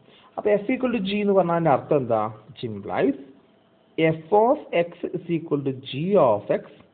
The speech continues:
for every x. ആ, രണ്ട് functions equal എന്ന് പറഞ്ഞാല് അതിനകത്ത് ഏത് എലമെന്റ് എടുത്താലും അതിന്റെ images എന്താവണം? Equal ആവണം. അങ്ങനെ വെച്ചാൽ ഇതിന് നമുക്ക് എന്താ പറയാം? Therefore, lambda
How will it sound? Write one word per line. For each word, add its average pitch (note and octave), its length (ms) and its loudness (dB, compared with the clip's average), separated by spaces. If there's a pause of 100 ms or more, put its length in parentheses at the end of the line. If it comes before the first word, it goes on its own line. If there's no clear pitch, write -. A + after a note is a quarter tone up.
(640)
for C#3 160 0 (160)
every C3+ 460 0 (100)
x. F#2 60 -14 (540)
ആ, B2+ 40 -6 (240)
രണ്ട് C#3+ 260 -6
functions E3 480 -8
equal G3 200 -4
എന്ന് F#3+ 100 -2
പറഞ്ഞാല് F3+ 320 -2 (680)
അതിനകത്ത് D3 320 -2 (140)
ഏത് B3 220 4
എലമെന്റ് D#3+ 280 0
എടുത്താലും C3+ 320 -2
അതിന്റെ C3 200 -8
images C3 440 -8
എന്താവണം? B2+ 380 -6 (280)
Equal C3+ 360 -4
ആവണം. F#2+ 280 -4 (520)
അങ്ങനെ G3+ 220 4
വെച്ചാൽ D#3+ 200 -2
ഇതിന് C#3 160 0
നമുക്ക് C3 200 -2
എന്താ B2 100 -2
പറയാം? A#2+ 180 -2 (140)
Therefore, D3 440 0 (540)
lambda C3+ 440 4